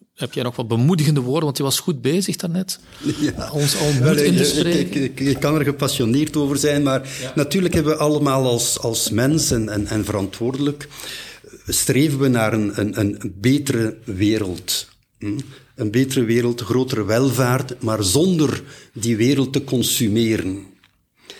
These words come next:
Speaker 2: En dat hebben we, als we kijken naar de laatste vijftig of zelfs honderd jaar, hebben we onze welvaart opgebouwd,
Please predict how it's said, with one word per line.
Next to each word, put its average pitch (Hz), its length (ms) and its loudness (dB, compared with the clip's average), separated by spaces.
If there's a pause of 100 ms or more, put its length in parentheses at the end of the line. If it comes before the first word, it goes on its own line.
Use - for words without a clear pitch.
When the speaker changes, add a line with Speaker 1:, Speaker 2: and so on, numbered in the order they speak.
Speaker 2:
En 113 180 0
dat 147 220 0
hebben 127 240 2
we, 113 220 0
als - 180 -4
we - 60 -2
kijken 127 320 -2
naar 117 100 2
de 101 60 -2
laatste 110 360 0
vijftig 123 400 -2
of - 60 -4
zelfs - 240 -2
honderd 131 380 0
jaar, 117 420 0 (340)
hebben 113 240 -2
we - 60 -8
onze 98 160 2
welvaart 120 520 2
opgebouwd, 143 720 -2